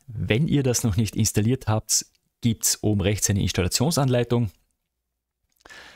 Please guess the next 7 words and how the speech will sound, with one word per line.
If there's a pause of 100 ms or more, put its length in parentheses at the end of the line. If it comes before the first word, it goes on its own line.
(600)
So, (120)
dann
wir (300)
klicken
hier
auf
Hilfe,